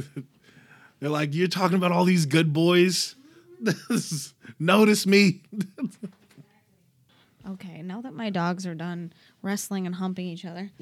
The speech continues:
Speaker 1: <laughs>
Speaker 2: uh, <laughs> uh, let's see here. Let's
Speaker 1: I believe
Speaker 2: see.
Speaker 1: you said you had some songs that you wanted to talk about too, though.
Speaker 2: I do. So I was going to switch it up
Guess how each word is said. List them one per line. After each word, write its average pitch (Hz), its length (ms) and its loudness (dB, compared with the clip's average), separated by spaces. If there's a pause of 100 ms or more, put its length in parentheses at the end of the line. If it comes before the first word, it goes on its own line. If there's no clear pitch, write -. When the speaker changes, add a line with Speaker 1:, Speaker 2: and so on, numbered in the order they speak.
Speaker 1:
<laughs> - 180 -16
Speaker 2:
uh, 214 840 -4 (1600)
<laughs> - 0 -
uh, 220 480 -2
let's 247 240 -8
see 285 320 -4
here. 180 420 -2 (280)
Let's 240 220 -4
Speaker 1:
I - 20 -8
believe 214 340 0
Speaker 2:
see. 160 60 -2
Speaker 1:
you 202 140 2
said 165 340 -2
you 196 100 -2
had 139 320 -6
some 139 220 -8
songs 131 460 -8
that 113 280 -12
you 233 280 2
wanted 123 360 -8
to 123 100 -10
talk 113 280 -14
about 113 320 -16
too, 202 260 -8
though. 95 260 -14
Speaker 2:
I 208 440 -6 (100)
do. 156 460 -8 (240)
So 196 560 -8 (760)
I 202 120 -6
was 202 200 -6
going 214 360 -4
to 196 300 -6
switch 202 380 -10
it 190 80 -8
up 190 200 -8